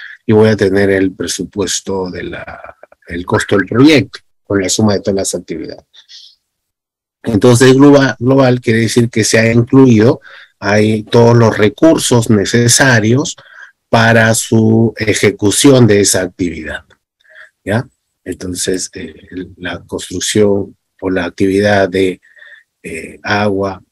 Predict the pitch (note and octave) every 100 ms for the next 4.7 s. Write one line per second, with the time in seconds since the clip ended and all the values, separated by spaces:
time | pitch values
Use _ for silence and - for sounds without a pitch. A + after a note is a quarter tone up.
0 | _ G#2+ G2+ G2+ F#2 F#2 G#2+ - A#2 G#2
1 | A2 A#2+ - G2+ G#2 - - - G2 F2+
2 | E2+ D2+ - _ _ F#2 A#2+ C#3 _ _
3 | _ _ - G#2 F#2+ F2 D2+ - - -
4 | _ - _ _ - G#2+